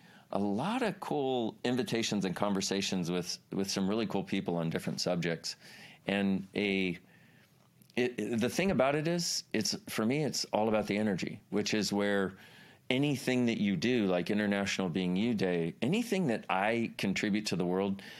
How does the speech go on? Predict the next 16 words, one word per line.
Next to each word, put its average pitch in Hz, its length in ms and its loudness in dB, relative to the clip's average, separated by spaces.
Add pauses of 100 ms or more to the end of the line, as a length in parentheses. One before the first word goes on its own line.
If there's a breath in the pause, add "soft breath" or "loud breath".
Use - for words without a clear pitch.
(120 loud breath)
what 104 120 2
I 135 80 4
desire 165 300 0
it 123 100 -2
to 110 100 -2
do 101 180 0
is 95 120 0
go 87 320 0 (340 loud breath)
<sighs> - 340 -12
like 90 220 -2
this, - 360 -4 (560 soft breath)
to 110 140 0
contribute 101 720 0
that 87 400 0
to 87 120 -2
people. - 500 -6